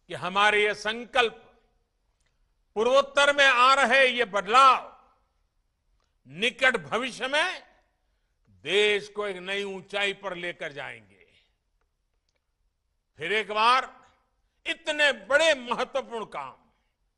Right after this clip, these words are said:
छोटे से राज्य में इतनी बड़ी महत्वपूर्ण छलांग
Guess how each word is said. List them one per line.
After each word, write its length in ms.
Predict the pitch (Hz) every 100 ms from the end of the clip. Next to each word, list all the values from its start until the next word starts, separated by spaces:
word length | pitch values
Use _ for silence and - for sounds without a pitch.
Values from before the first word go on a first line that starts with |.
| _ _ _
छोटे 440 | - 320 359 359 320
से 180 | 262 254
राज्य 300 | 233 247 247
में 120 | 240
इतनी 320 | 240 254 240
बड़ी 240 | 214 226
महत्वपूर्ण 640 | 214 196 202 220 240 208 185
छलांग 500 | - 175 208 190